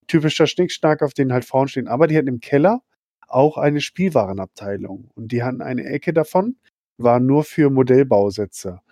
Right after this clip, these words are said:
Und da waren unter anderem auch die ganzen, äh, Robotech, äh, und Dougram und so weiter dabei. Und ich bin immer herumgeschlichen und ich fand die so geil, aber die waren so absurd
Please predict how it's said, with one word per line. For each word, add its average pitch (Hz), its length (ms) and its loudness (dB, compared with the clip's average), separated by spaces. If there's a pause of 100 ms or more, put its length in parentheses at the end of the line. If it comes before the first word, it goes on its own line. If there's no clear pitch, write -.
(240)
Und 104 120 -6
da 104 140 0
waren 143 300 0
unter 156 340 -4
anderem 143 280 -2
auch 135 220 0
die 139 140 -8
ganzen, 127 600 -2
äh, - 40 -12
Robotech, 120 1080 0
äh, 131 460 4
und 120 360 -6
Dougram 135 420 2
und 123 120 -6
so 120 120 -4
weiter 113 260 0
dabei. 104 400 -2
Und 110 160 -12 (300)
ich - 100 -20
bin 139 140 2
immer 151 260 2
herumgeschlichen 135 840 -2
und 117 60 -6
ich 107 100 -14
fand 123 180 -6
die 120 80 -2
so 139 180 -2
geil, 113 240 -2
aber - 100 -16
die 113 120 -10
waren 117 160 -8
so 117 120 -8
absurd 175 600 -4